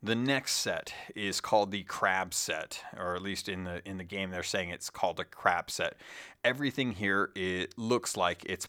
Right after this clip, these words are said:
part of crab shells, um, blue and, and red crab shells respectively for the different types of crabs in the Caribbean. The liveries are beautiful.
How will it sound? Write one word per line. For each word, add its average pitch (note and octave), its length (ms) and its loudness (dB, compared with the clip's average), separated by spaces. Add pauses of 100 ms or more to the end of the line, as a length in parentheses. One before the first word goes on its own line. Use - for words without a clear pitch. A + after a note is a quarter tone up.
part - 360 4
of F#2 180 0
crab F2 400 0
shells, - 560 0
um, F2 460 -2
blue B2 320 4
and, G#2 220 0
and F#2+ 200 0
red G2 220 2
crab F#2 300 2
shells F#2+ 300 0
respectively F#2+ 580 -2
for F#2+ 160 -4
the F2+ 80 -2
different - 300 -8
types F2+ 220 -2
of - 80 -10
crabs F2+ 440 2
in G#2+ 140 -2
the F#2+ 60 2
Caribbean. G2+ 640 2
The A2+ 140 6
liveries A2+ 600 4
are F#2 60 -2
beautiful. F2 640 -4